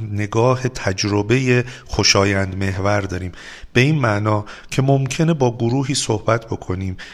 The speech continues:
که کل برنامه جشن تولد رو اجرا بکنن. اونها دیگه طبیعتاً سفارش کیک خواهند داد، سفارش غذا می‌دن،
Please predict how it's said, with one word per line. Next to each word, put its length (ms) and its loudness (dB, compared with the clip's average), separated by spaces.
که 220 -10
کل 880 2
برنامه 880 0
جشن 340 0
تولد 520 0
رو 240 2
اجرا 420 2
بکنن. 480 -4
اونها 300 6
دیگه 460 4
طبیعتاً 680 0
سفارش 580 2
کیک 420 0
خواهند 440 0
داد، 200 0
سفارش 580 0
غذا 560 2
می‌دن، 540 -2